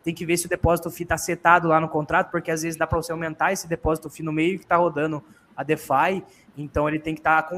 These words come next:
o máximo de depósito fee lá no contrato. Se não tiver esse máximo, ele pode mudar. Então, eu tenho, é que, na verdade, é, é algo mais complexo ali que a gente olha, mas o, o Hookdoc em si que,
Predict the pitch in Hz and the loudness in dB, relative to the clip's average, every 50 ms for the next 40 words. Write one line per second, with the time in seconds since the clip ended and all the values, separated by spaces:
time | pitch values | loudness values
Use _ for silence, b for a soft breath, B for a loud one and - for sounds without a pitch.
0 | 185 185 175 170 160 165 185 226 226 - 220 196 185 170 160 165 156 - 151 151 | -4 -4 -2 2 4 6 6 6 4 0 -2 -2 -2 -2 -2 -4 -4 0 0 0
1 | 151 143 - 156 147 - - 156 151 147 143 143 - 151 151 143 - 143 143 170 | 0 0 -4 -10 -12 -8 -4 -2 -2 0 -2 -2 -2 -4 -4 -2 0 2 2 2
2 | 180 - 165 151 - - 147 147 147 143 - 156 147 135 143 147 - 151 151 - | 0 -2 -6 -8 -10 -6 -2 -2 -2 -2 -2 -4 -2 -2 -2 -2 -4 -6 -6 -2
3 | - 143 143 147 151 156 147 131 120 131 160 185 - - b b b b b b | -2 -2 -2 -2 -4 -4 -4 0 0 0 0 0 -2 -8 b b b b b b
4 | b b b b _ _ - 139 151 151 - - 156 156 156 160 170 170 170 170 | b b b b _ _ -12 -10 -10 -8 -4 0 2 4 4 4 4 2 0 0
5 | 170 170 170 165 165 160 160 151 139 165 170 175 226 214 214 214 208 220 214 214 | 0 0 -2 -2 -2 -4 -6 -6 -4 -4 -2 -2 -2 -2 -2 0 0 0 2 2
6 | 208 214 220 233 240 220 196 185 196 202 202 202 - - _ - 180 185 196 196 | 2 2 2 0 0 0 0 0 0 -2 -4 -6 -10 -10 _ 0 2 2 2 2
7 | 202 208 214 208 - 226 226 226 220 196 185 196 202 202 - - 175 180 196 196 | 0 -2 -2 -2 -4 -6 -8 -6 -4 -2 0 0 0 0 -2 -4 -4 -4 -4 -4
8 | - 220 214 208 214 208 220 202 202 208 202 202 202 202 185 180 202 202 190 185 | -4 -4 -4 -4 -4 0 2 2 2 4 4 2 2 2 2 0 -2 -2 0 2
9 | 190 190 214 214 226 170 185 196 220 247 - - 247 233 - - 208 208 208 220 | 4 4 4 4 4 8 8 10 10 8 6 2 -4 -6 -4 -4 -6 -6 -4 -4
10 | 240 247 240 | -4 -4 -6